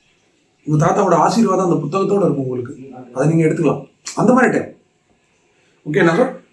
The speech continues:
பணமா வந்து கையில கொடுக்க மாட்டாங்க சிலருக்கு, அதுவும் இருக்கும்.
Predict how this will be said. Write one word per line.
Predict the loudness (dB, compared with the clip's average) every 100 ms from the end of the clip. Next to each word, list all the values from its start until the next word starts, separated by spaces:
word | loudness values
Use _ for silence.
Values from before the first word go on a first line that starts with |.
| _ _ _ _ _ _ _ _ _ -4
பணமா | 2 4 4
வந்து | 2 0
கையில | 2 4
கொடுக்க | 2 0
மாட்டாங்க | 0 -2 -4 -6 -8 -14 _ _ _
சிலருக்கு, | -14 -4 0 2 2
அதுவும் | 4 4
இருக்கும். | 4 -2 -8